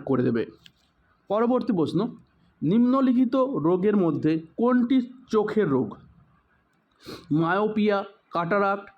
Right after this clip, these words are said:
এবং গ্লুকোমা, এগুলো সবই কিন্তু চোখের রোগ। কিন্তু হাঁপানিটা কিন্তু ফুসফুসের রোগ, ঠিক আছে? হাঁপানিটা হচ্ছে ফুসফুসের রোগ। তো সঠিক উত্তর হবে হাঁপানি। হাঁপানি কিন্তু চোখের রোগ নয়।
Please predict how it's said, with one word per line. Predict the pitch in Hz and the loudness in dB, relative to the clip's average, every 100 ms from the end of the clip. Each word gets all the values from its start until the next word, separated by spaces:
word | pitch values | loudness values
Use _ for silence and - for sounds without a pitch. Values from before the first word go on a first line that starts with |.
| - | -4
এবং | 165 175 165 - | 0 0 -2 -4
গ্লুকোমা, | 151 175 180 135 113 82 - _ _ _ | 0 0 0 0 -2 -4 -16 _ _ _
এগুলো | 175 202 208 240 226 | -4 0 2 2 2
সবই | 160 190 | 0 -2
কিন্তু | 202 214 240 - | 0 0 0 -2
চোখের | 208 190 190 135 | 0 0 0 0
রোগ। | 113 - - _ _ - - | -2 -4 -20 _ _ -14 -2
কিন্তু | 202 160 | -2 0
হাঁপানিটা | 131 147 240 247 254 240 | -2 -2 0 2 2 0
কিন্তু | 190 175 254 359 - _ _ | 0 0 -2 -4 -8 _ _
ফুসফুসের | 214 233 240 226 240 196 | 0 0 0 -2 0 0
রোগ, | 131 117 - | 0 -2 -2
ঠিক | 254 | -2
আছে? | 240 160 117 - - - | 0 -2 -4 -10 -20 -10
হাঁপানিটা | 131 139 226 240 247 247 | -6 -4 0 2 2 0
হচ্ছে | 160 160 247 | -2 -4 -4
ফুসফুসের | 254 175 185 - 214 233 131 | -2 0 -2 -2 -4 -2 0
রোগ। | 143 - - - - | 0 -2 -10 -12 -6
তো | |
সঠিক | 151 170 170 240 | -4 -2 0 0
উত্তর | 240 233 | 0 0
হবে | 202 196 285 - - | 0 0 -2 -4 -12
হাঁপানি। | 165 170 170 285 131 - - | -6 -4 -2 0 0 -4 -8
হাঁপানি | - 147 226 233 | -8 -4 -2 0
কিন্তু | 226 180 247 | 0 0 -2
চোখের | 240 190 185 208 | -2 -2 0 0
রোগ | 160 208 233 | 0 0 0
নয়। | 135 101 | 0 -2